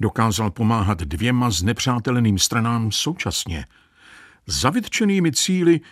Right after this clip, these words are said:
mířil s podivnou dávkou bezohlednosti. Jeho povahu i politickou praxi charakterizovaly rysy tvrdosti,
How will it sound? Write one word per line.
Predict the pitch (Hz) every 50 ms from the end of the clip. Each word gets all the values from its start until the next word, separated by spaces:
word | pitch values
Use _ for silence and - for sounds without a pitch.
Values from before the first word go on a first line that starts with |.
| - _
mířil | - 127 160 175 147 165 165 147
s | - -
podivnou | - - 170 175 175 190 170 165 165 156 131 117
dávkou | 110 139 156 165 151 - - - 165 160 156 135
bezohlednosti. | 104 170 170 127 120 104 76 78 80 78 62 82 87 - - - - 85 78 - _ _ _ _ _ _ _ _ _ _ _ -
Jeho | 139 123 98 92 123
povahu | - - 208 208 165 170 127 82 73 95 90 80 - - - - -
i | 113 101
politickou | - - 123 123 127 - 123 117 - - - 113 104
praxi | - - 117 - - - - 156 175 - - - _
charakterizovaly | - - - 254 - - 247 247 - - - 226 220 220 208 190 190 202 185 190 196 190 185 185 175
rysy | 147 170 170 - - 185 -
tvrdosti, | - - 107 107 117 120 143 123 - - - - - 101 82